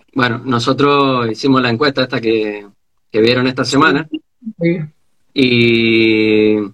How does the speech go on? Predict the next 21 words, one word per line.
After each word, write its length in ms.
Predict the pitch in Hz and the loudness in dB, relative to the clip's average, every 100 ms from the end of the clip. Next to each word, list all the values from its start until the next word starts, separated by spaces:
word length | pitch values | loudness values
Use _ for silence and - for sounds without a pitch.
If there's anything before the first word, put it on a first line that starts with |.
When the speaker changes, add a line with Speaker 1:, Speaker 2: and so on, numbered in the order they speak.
| _ _ 190 220 196 | _ _ -4 -4 2
Speaker 2:
Yo 180 | 233 262 | 2 4
os 60 | |
la 100 | 277 | 4
descuadré. 600 | 269 226 220 202 185 151 _ _ _ _ _ _ _ - | 2 2 0 2 0 -4 _ _ _ _ _ _ _ 0
Speaker 1:
No, 340 | 175 214 190 - | 4 4 4 2
no, 220 | 196 - | 2 0
es 120 | 151 | 0
que, 280 | 143 160 160 | 0 0 0
es 40 | 139 | 0
que 120 | 151 | 2
no, 220 | 190 170 | 2 2
porque 240 | 147 139 139 | 0 0 0
está, 280 | 180 196 165 | 0 -2 -2
eh, 160 | 151 | -2
la 120 | 131 131 | 2 2
verdad 140 | 151 | 2
que 60 | 180 | 0
está 140 | 185 | -2
muy 160 | 185 196 | 0 2
repartido. 640 | 196 190 175 139 117 120 - | 2 0 0 0 -2 -4 -6
Eh, 500 | 143 117 117 113 | -2 0 0 0